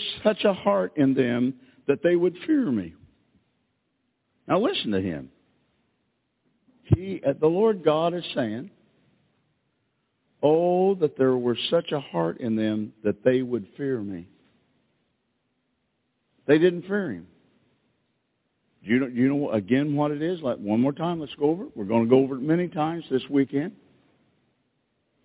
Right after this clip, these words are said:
When they sinned, they weren't looking back over their shoulder wondering if the lightning was gonna strike.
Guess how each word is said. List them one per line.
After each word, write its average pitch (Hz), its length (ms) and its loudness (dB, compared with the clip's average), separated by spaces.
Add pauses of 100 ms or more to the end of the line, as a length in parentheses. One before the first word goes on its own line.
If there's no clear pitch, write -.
When 160 180 2
they 160 140 2 (160)
sinned, 165 560 0 (380)
they 151 160 2
weren't 175 280 -2
looking 175 280 0
back 165 260 0
over 170 180 2
their 139 140 0
shoulder 147 400 0
wondering 139 320 0
if 113 60 -6
the 123 180 4 (100)
lightning 120 320 0
was 90 140 -8
gonna 117 180 -8 (100)
strike. 98 340 2